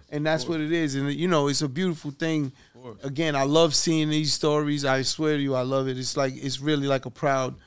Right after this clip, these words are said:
Speaker 1: proud moment. And
Speaker 2: Yeah.
Speaker 1: again, just watching the growth and, uh, development that I'm
Speaker 2: Yeah.
Speaker 1: watching for you.
Speaker 2: I
Speaker 1: You know what I'm
Speaker 2: appreciate
Speaker 1: saying?
Speaker 2: that,
Speaker 1: Yeah.
Speaker 2: man. And I, I mean, listen, I appreciate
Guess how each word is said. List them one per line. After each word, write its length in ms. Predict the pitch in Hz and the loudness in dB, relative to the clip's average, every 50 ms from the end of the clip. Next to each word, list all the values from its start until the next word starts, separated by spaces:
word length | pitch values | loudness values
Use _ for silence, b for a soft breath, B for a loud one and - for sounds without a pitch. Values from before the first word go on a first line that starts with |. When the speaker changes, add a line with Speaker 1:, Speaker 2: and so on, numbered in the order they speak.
| b b b b _ _ | b b b b _ _
Speaker 1:
proud 340 | - 156 135 127 131 127 127 | -2 0 2 2 2 0 0
moment. 420 | 135 147 156 160 151 139 131 131 | 2 4 4 4 4 2 0 0
And 160 | 135 139 143 | 0 0 0
Speaker 2:
Yeah. 140 | 139 131 - | -2 -2 -2
Speaker 1:
again, 420 | 135 131 127 160 185 175 151 135 127 | -4 -2 0 2 2 2 2 2 2
just 240 | 135 147 135 113 | 0 0 0 0
watching 480 | 127 123 135 143 147 143 - - 147 147 | -2 -2 2 2 2 2 2 0 -2 -2
the 60 | 139 | -4
growth 420 | 127 123 135 147 151 147 135 - - | -4 -2 2 2 2 2 0 -4 -8
and, 220 | 139 139 139 - - _ - | -8 -8 -8 -12 -16 _ -8
uh, 220 | 131 127 127 131 123 | -6 -4 -4 -4 -4
development 720 | 123 135 120 120 151 160 175 170 - 127 135 131 - - | -6 -8 -4 0 2 2 2 2 -2 -4 -4 -4 -4 -4
that 160 | 131 131 127 | -6 -4 -4
I'm 100 | 131 131 | -4 -4
Speaker 2:
Yeah. 60 | 131 | -4
Speaker 1:
watching 400 | 131 135 139 135 - - - 127 | -2 -2 -2 -4 -4 -6 -8 -8
for 260 | 117 - - 135 131 127 | -8 -8 -6 -6 -6 -6
you. 160 | 123 120 b b b b b b b b | -6 -10 b b b b b b b b
Speaker 2:
I 60 | - - | -10 -8
Speaker 1:
You 60 | 123 | -4
know 20 | 131 | -4
what 40 | 127 | -4
I'm 40 | 123 | -4
Speaker 2:
appreciate 220 | 110 - - 120 123 | -4 -4 -4 -4 -4
Speaker 1:
saying? 160 | 123 127 131 | -6 -6 -6
Speaker 2:
that, 80 | - - | -4 -2
Speaker 1:
Yeah. 160 | 156 160 160 | 0 0 0
Speaker 2:
man. 120 | 147 139 - | -2 -4 -4
And 120 | 113 117 | -2 0
I, 100 | 117 117 101 - | 0 0 0 -2
I 60 | 127 123 | -4 -4
mean, 220 | 117 117 117 127 | -2 -4 -4 -4
listen, 240 | 147 147 - 123 120 | -4 -4 -4 -2 -2
I 80 | 127 | -2
appreciate 560 | 123 - - 147 143 147 - 139 120 110 113 | -2 -2 -4 -6 -6 -4 -6 -6 -8 -8 -10